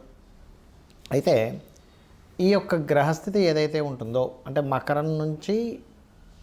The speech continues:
ఏ, కుంభం, కుంభం నుంచి మీనంలోకి ఈ ప్రయాణాలు అనేవి షష్టగ్రహ కూటమి కోసం వెళ్తుంటాయి ఈ గ్రహాలన్నీ కూడా. కుంభలగ్నము, కుంభరాశి, కుంభం వారికి కనుక చూసుకున్నట్లయితే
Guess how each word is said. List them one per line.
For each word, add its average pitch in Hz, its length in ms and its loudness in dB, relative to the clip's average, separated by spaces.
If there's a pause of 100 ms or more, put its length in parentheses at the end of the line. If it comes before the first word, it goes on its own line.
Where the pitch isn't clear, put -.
ఏ, 120 180 -2
కుంభం, 143 400 -2
కుంభం 139 300 -2
నుంచి 135 200 -4
మీనంలోకి 127 520 -2
ఈ 151 340 0
ప్రయాణాలు 156 500 4
అనేవి 165 340 2
షష్టగ్రహ 165 520 0
కూటమి 156 280 0
కోసం 151 220 -4
వెళ్తుంటాయి 139 440 0
ఈ 117 40 -6
గ్రహాలన్నీ 117 480 -2
కూడా. 107 180 -4 (1040)
కుంభలగ్నము, 156 720 4
కుంభరాశి, 117 720 -4 (120)
కుంభం 120 300 -2
వారికి 113 260 2
కనుక 104 280 -8
చూసుకున్నట్లయితే - 800 -8